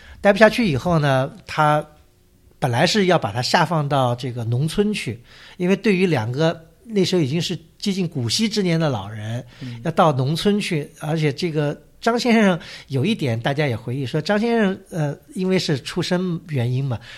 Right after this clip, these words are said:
Speaker 1: 张先生是应该说是这个，说是手不能做肩不能扛的一个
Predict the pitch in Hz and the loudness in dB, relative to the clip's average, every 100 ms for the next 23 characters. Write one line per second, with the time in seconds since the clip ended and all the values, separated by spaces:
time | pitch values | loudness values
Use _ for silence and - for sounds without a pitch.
0 | - 208 196 214 202 - 165 143 160 170 | -2 2 4 4 2 0 0 0 0 0
1 | 170 165 143 135 147 127 127 120 123 - | 0 -2 -4 -4 -6 -4 -4 -4 -8 -20
2 | - - 170 170 151 151 165 - 123 151 | -8 -2 0 2 2 0 -2 -2 -2 0
3 | 156 156 185 - - _ _ - 196 151 | 2 2 0 -10 -20 _ _ -4 2 2
4 | 123 - - 170 165 147 165 113 131 180 | 0 -4 0 2 0 -4 -4 -6 -2 0
5 | 131 113 127 120 120 | 0 0 -2 -2 -4